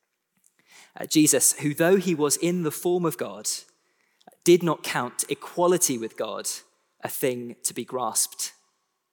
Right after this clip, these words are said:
Uh, now, "in the form of God" is a bit of a difficult phrase, uh, but Paul can't mean that Jesus was just pretending to be God. Uh, read on in the sentence and you'll see that Jesus has equality with God.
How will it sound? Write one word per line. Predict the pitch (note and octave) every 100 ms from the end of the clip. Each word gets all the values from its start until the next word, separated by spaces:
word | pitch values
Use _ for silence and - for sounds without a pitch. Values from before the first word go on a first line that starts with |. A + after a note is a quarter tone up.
| _ _ _ _ _ _ _ _ _
Uh, | B2
now, | C#3+ C#3 -
"in | E3
the | D#3
form | - E3
of | C#3+ B2+
God" | C#3+ E3+ E3
is | D3+
a |
bit | D3
of | C#3+
a | C3+
difficult | - D#3 D3 C3+ -
phrase, | - C#3+ B2+ D3 G3 - - - - _ _
uh, | - E2+
but | F3
Paul | G3 F3+
can't | - A3 A3+ G#3+ C#3
mean | A#2 G2+ C#3 F3
that | - B2+
Jesus | - C#3 B2+ -
was | C3 A#2
just | C3+ B2+ - -
pretending | C#3+ - E3 C#3 B2
to | A#2+
be | A#2
God. | A2+ G#2+ G2 - - - _ _ _ _ _ _ -
Uh, | -
read | C3+ E3
on | E3+ D3+ D3+
in | D3+ C#3+ C3+
the | B2
sentence | - C#3 C3 C#3+ - -
and | C3+ C3
you'll | C3
see | - C3 D#3
that | F#3 C3 -
Jesus | C3+ A#2+ -
has | B2+ B2 - -
equality | C3+ - F3 F3 D3+ C#3+ C3 C3
with | C3+ -
God. | D3 A#2 A#2